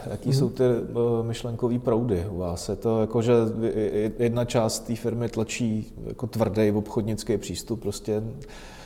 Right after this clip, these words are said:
Speaker 1: eh,
Speaker 2: Eh, jo, ale já si totiž
Speaker 1: na-,
Speaker 2: myslím,
Speaker 1: nalijeme
Speaker 2: že
Speaker 1: víc produktů do e-shopu a bude
Speaker 2: To je
Speaker 1: to
Speaker 2: strašně
Speaker 1: ještě
Speaker 2: zajímavý.
Speaker 1: lepší.
Speaker 2: Já si totiž myslím, že já jsem lepší ob-, lepší obchodník než oni.
Speaker 1: <laughs>
Speaker 2: A protože já mám podnikatelského ducha a samozřejmě jednáte s manažery,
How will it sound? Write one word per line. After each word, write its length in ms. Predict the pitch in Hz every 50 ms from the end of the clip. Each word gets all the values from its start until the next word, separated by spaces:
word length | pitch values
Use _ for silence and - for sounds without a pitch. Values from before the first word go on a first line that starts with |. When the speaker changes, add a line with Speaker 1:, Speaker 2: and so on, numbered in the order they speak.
| - - - - -
Speaker 1:
eh, 380 | 104 104 104 104 101 147 151 156
Speaker 2:
Eh, 40 |
jo, 140 | 180 226 240 -
ale 120 | 156 151
já 60 | 151 151
si 120 | - -
totiž 140 | 175 151 -
Speaker 1:
na-, 80 | -
Speaker 2:
myslím, 220 | 170 175 139 135 139
Speaker 1:
nalijeme 300 | 139 135 139 131 135 131
Speaker 2:
že 40 | 131
Speaker 1:
víc 160 | 135 131 -
produktů 400 | - 131 123 127 123 127 - 139
do 120 | 131 127
e-shopu 500 | 120 123 120 - 131 - - 127 127 123
a 60 | 117
bude 180 | 117 117 117 117
Speaker 2:
To 60 | 185
je 40 | 190
Speaker 1:
to 40 | -
Speaker 2:
strašně 240 | - 196 190 233 240
Speaker 1:
ještě 40 | 196
Speaker 2:
zajímavý. 260 | 208 208 190 151 127
Speaker 1:
lepší. 60 | 123 131
Speaker 2:
Já 60 | 139
si 100 | 170 185
totiž 200 | 175 170 196 190
myslím, 260 | 180 175 185 190 180
že 100 | 175 180
já 60 | 170
jsem 120 | 175 - 175
lepší 280 | 170 170 - 190 180
ob-, 220 | - 175 151 - - -
lepší 380 | 156 151 160 160 156 - 185
obchodník 380 | 180 175 - 190 170 170 180 180
než 140 | 185 185 151
oni. 300 | 139 131 123 127 165 185 - - 143 143 175 175 - - 165 - - 170
Speaker 1:
<laughs> 640 | 156 - 170 165 - - 160 165 175 - - 165 -
Speaker 2:
A 340 | 160 147 143 143 139 135
protože 340 | 135 156 156 160 170 156 175
já 80 | 170 160
mám 100 | 175 175
podnikatelského 640 | 170 165 156 160 156 160 151 165 160 165 - 190 180
ducha 240 | 147 143 143 - 165
a 80 | 160 156
samozřejmě 440 | - 156 156 156 147 156 160 160 156
jednáte 300 | 151 156 151 151 160 156
s 40 |
manažery, 440 | 151 151 143 139 131 117 107 98 -